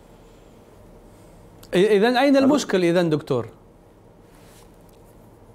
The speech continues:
Speaker 2: ألو، نعم.
Speaker 1: أسمعك، دكتور.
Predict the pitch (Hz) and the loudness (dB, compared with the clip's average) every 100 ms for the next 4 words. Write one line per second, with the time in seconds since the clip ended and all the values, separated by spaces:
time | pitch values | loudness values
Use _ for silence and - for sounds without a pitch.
0 | - - - - - - - - - - | -20 -20 -20 -20 -20 -20 -20 -20 -20 -20
1 | - - - - - - - - - - | -20 -20 -20 -20 -20 -20 -20 -20 -20 -20
2 | - - - - - 113 165 185 113 90 | -20 -20 -20 -20 -8 -2 0 0 -2 -8
3 | - - - - 135 190 175 139 131 123 | -16 -20 -20 -12 -4 0 0 -2 -4 -6
4 | - | -8